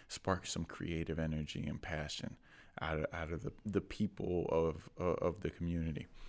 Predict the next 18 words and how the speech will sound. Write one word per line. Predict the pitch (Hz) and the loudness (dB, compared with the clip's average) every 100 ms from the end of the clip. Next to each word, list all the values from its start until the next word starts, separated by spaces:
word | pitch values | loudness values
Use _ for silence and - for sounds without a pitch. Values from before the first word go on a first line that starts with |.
| - - - | -10 -12 -10
And | 101 107 | -2 2
then, | 127 139 143 | 2 2 0
you | - | 2
know, | 151 | 2
you | 165 156 | 2 2
get | 156 - | 2 4
all | 156 156 | 6 4
sorts | - 160 - 151 | 2 0 0 -4
of | 151 | -2
weird | 147 147 147 143 127 143 175 165 160 156 | -2 -2 -2 0 2 4 6 8 6 6
and | 151 160 143 | 4 2 4
cool | - 170 165 | 6 6 6
ideas | 165 151 165 170 110 | 4 6 6 6 6
that | 107 - | 4 0
you | 113 120 | 2 4
wouldn't | 127 127 120 | 4 4 4
necessarily | 120 - 127 120 127 123 120 | 2 0 -2 0 2 2 2
get | 117 123 123 - | 4 6 6 4